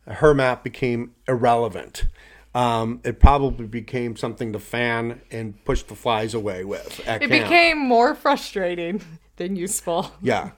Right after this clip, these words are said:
Speaker 1: Um, and, and also understand that river crossings look different on a map than they are in, while you're in the river.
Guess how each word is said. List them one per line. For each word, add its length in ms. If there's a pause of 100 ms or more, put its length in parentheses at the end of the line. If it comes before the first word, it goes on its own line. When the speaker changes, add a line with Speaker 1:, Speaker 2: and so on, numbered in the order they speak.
(360)
Speaker 1:
Um, 400
and, 220
and 200
also 340
understand 540
that 220
river 220
crossings 640
look 220
different 320
on 140
a 40
map 300
than 140
they 100
are 320
in, 260
while 280
you're 360
in 180
the 100
river. 500